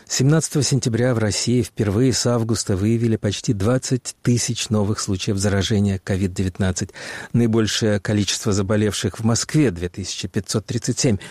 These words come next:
и Санкт-Петербурге — тысяча семьсот восемьдесят восемь.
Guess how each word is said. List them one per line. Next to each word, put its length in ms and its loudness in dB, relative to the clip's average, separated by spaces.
и 100 2
Санкт-Петербурге — 1080 -2
тысяча 400 0
семьсот 480 -2
восемьдесят 560 -2
восемь. 380 0